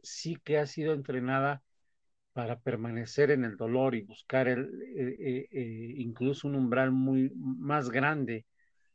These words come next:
Y lo tenemos con las canciones, cuando una canción nos llega y entonces de pronto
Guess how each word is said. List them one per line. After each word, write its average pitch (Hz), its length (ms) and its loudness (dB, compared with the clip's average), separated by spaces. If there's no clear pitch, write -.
Y 120 160 -2
lo 127 160 4
tenemos 160 420 2
con 131 180 0
las 120 160 -2
canciones, 131 680 -2
cuando 123 240 -4
una 151 140 -2
canción 131 420 -4
nos 131 240 -2
llega 131 380 6
y 117 120 0
entonces 123 480 -4
de 113 120 -4
pronto 120 560 -4